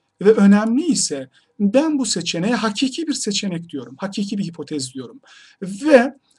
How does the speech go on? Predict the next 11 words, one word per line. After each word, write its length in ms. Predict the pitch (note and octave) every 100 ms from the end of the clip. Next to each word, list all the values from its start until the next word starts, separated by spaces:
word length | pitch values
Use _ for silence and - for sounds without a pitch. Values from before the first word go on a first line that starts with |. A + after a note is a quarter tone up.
| -
böyle 440 | F3+ G#3+ C#4+ E4
bir 100 | C#4
hakkın, 720 | G3 - E3+ - E3 C#3+ G3+ _ _ _ _
böyle 300 | E3 E3 F3
bir 180 | F3 G3+
inanma 500 | F3 E3 D#3+ E3 E3+
hakkının, 560 | E3+ - - C3+ D3 - _
böyle 200 | E3 E3+
bir 160 | E3 -
inanma 420 | E3+ D#3+ D#3 D#3+
iradesinin 960 | E3+ E3+ D3 C3+ C3 - - C3 E3 A3